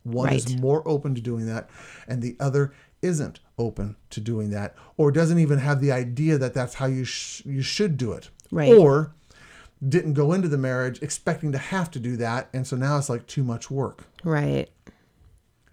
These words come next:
Speaker 1: And, and again, I'm a realist here. Unfortunately, I understand that not all marriages stay together.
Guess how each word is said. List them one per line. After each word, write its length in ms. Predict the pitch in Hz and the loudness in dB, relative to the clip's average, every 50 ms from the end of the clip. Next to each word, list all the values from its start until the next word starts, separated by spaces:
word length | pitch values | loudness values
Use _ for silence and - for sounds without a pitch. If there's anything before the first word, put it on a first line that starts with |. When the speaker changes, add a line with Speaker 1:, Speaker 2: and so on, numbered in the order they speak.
| _ _ _ _ _ _ _ | _ _ _ _ _ _ _
Speaker 1:
And, 120 | 135 139 135 | -4 -4 -4
and 300 | - - 135 135 135 - - | -4 -4 -4 -4 -4 -4 -4
again, 240 | 135 127 123 120 | -4 -4 -2 -2
I'm 140 | 127 - 139 | 0 0 2
a 80 | 156 160 | 2 2
realist 480 | 151 156 156 147 123 110 107 - - | 2 2 2 2 2 2 -2 -4 -8
here. 260 | - 113 107 104 104 - - | -6 -4 -4 -4 -4 -4 -4
Unfortunately, 680 | 123 117 117 - - 160 170 170 - - 143 135 123 | -6 -6 -6 -6 -4 -4 -4 -4 -2 -4 -4 -2 -2
I 200 | 123 - 120 131 | -4 -4 -2 -2
understand 440 | 139 131 120 - - 135 131 127 120 | 0 -2 -2 -4 -4 -2 -2 -2 -2
that 80 | 120 110 | -2 -2
not 160 | 127 127 131 | -2 -2 -2
all 140 | 131 139 135 | -2 -2 -2
marriages 400 | 131 127 127 131 123 120 120 - | -2 -2 -2 -4 -4 -4 -8 -8
stay 180 | - - 120 | -8 -8 -6
together. 540 | 113 107 107 110 139 147 123 101 87 87 - | -6 -6 -6 -4 -4 -4 -4 -4 -6 -8 -10